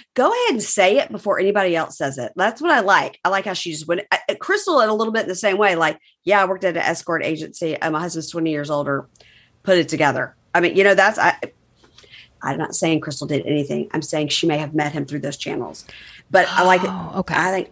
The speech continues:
Speaker 1: Mia was just like, "Yeah, we met at a strip club. I was a bartender, just like Melissa Gorga,"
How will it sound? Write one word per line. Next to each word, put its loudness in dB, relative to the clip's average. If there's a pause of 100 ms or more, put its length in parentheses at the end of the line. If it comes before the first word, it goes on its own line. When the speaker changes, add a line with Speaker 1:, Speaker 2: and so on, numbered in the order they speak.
Speaker 1:
Mia 4
was -6
just -8
like, -4 (360)
"Yeah, 0
we 4
met 2
at 2
a -2
strip -4
club. 0
I 4
was 0
a 0
bartender, -2 (520)
just -8
like -4
Melissa -4
Gorga," -4